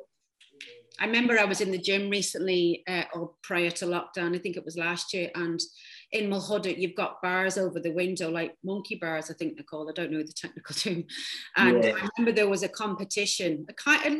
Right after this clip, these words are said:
Speaker 1: little competition about people who could hang the longest, literally hang with your hands at the top and dangle
Speaker 2: Hang
Speaker 1: from
Speaker 2: tough, yeah.
Speaker 1: Yeah, that's the, yeah, I knew there was something. Um,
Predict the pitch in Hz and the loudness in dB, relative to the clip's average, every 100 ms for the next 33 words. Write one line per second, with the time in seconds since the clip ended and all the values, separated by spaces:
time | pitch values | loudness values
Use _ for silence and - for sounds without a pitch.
0 | 320 320 415 226 175 - 180 165 170 180 | 0 0 0 -2 -4 -4 -4 -4 -6 -4
1 | 175 170 147 - 180 175 165 - 185 185 | -4 -2 -4 -4 0 0 0 -6 -6 -6
2 | 170 233 233 202 - 214 202 190 175 180 | -2 -2 -2 -8 -2 0 2 -2 -2 -2
3 | 185 202 247 254 - - _ 240 233 233 | -2 0 -2 -2 -6 -12 _ -2 -2 -2
4 | 190 165 190 185 180 175 170 160 - _ | -2 0 2 2 0 -2 -4 -6 -10 _
5 | _ - 196 185 170 165 - 180 - 170 | _ 2 2 2 -2 -4 -4 -4 -2 -2
6 | 185 190 190 131 147 180 165 151 147 - | 0 0 4 6 8 6 8 8 8 6
7 | 127 143 185 - - _ 226 202 - 208 | 8 10 8 4 -4 _ 4 4 2 -2
8 | 208 175 156 143 151 185 170 156 147 - | 0 -2 -2 -2 2 4 4 2 -4 -8
9 | - _ - - - 170 170 160 135 135 | -14 _ -12 -10 4 6 8 6 2 -2
10 | - | -6